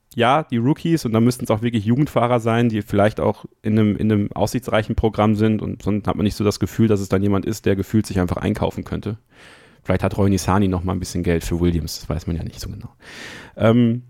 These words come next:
ja, das ist Mexiko, äh, erstes freies Training. Danke, Sophie, dass du das auch noch eben rausgesucht hast. Ich glaub, das war, äh, noch mal eine ganz gute Information. Und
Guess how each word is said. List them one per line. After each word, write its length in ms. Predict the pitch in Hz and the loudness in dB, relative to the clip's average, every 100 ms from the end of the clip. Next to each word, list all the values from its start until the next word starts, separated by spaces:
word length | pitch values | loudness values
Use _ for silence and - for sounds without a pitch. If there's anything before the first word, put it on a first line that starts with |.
| _ - | _ 0
ja, 280 | 135 123 - | 0 0 -2
das 200 | 143 170 | -2 -2
ist 100 | 147 | -2
Mexiko, 720 | 139 - 170 170 175 208 - 120 | -2 -2 -2 2 2 2 -4 2
äh, 340 | 120 123 120 - | 4 6 4 0
erstes 260 | 139 131 | -4 -4
freies 220 | - 120 | -4 -4
Training. 240 | - 139 123 | 0 0 2
Danke, 200 | 131 151 | 2 0
Sophie, 280 | 135 - 156 | -4 -6 -4
dass 160 | 120 | -4
du 80 | 127 | -2
das 240 | 117 - - | -4 -4 -2
auch 60 | |
noch 160 | 123 120 | 0 2
eben 160 | 113 113 | 2 2
rausgesucht 560 | 113 - 123 123 - | 0 0 -4 -4 0
hast. 160 | 131 131 | 0 0
Ich 120 | 131 | -4
glaub, 180 | 110 - | -6 -4
das 180 | 107 113 | -6 0
war, 400 | 110 110 113 113 | 2 2 2 0
äh, 180 | 110 | 0
noch 140 | 107 104 | 2 2
mal 60 | |
eine 100 | 107 | 4
ganz 200 | 107 107 | 4 2
gute 200 | - 107 | 0 0
Information. 800 | 107 104 104 104 - 104 127 143 | 0 0 0 0 2 4 4 2
Und 340 | 135 107 113 | 2 2 2